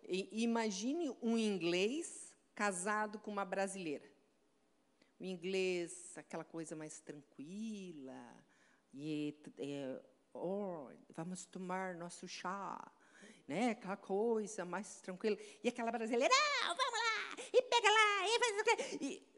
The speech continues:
realmente a comunicação fica difícil. O que pra um é gentileza, é coisa normal, pro outro é agressivo. Eu lembro uma vez o Marcos e eu fomos almoçar numa casa de portugueses, a família inteira de portugueses. E aí a gente,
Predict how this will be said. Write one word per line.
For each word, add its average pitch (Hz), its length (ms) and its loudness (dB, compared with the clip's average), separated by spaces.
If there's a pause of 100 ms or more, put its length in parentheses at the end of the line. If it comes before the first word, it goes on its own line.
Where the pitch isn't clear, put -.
(140)
realmente 285 1000 0
a - 20 0
comunicação 285 680 4
fica 285 200 -2
difícil. - 480 -4
O 262 100 4
que 302 220 0
pra 285 340 2
um 254 400 2
é 240 80 4
gentileza, 214 1040 -2
é 202 40 -6
coisa 220 280 -2
normal, 202 500 0
pro 269 140 -8
outro 269 260 0
é 277 40 2
agressivo. 277 760 -2 (600)
Eu 175 100 -2
lembro 226 240 4
uma 226 160 6
vez 208 280 2
o 208 40 0
Marcos 190 480 2
e - 20 4
eu 202 80 6
fomos 202 280 -4
almoçar 190 420 -2
numa 190 160 -4
casa 196 300 -2
de 196 100 -6
portugueses, 185 840 -2
a 156 60 -2
família 202 400 -2
inteira 233 460 2
de 143 100 -4
portugueses. 143 800 -8 (840)
E 185 100 4
aí 214 320 6
a - 20 6
gente, 226 380 -2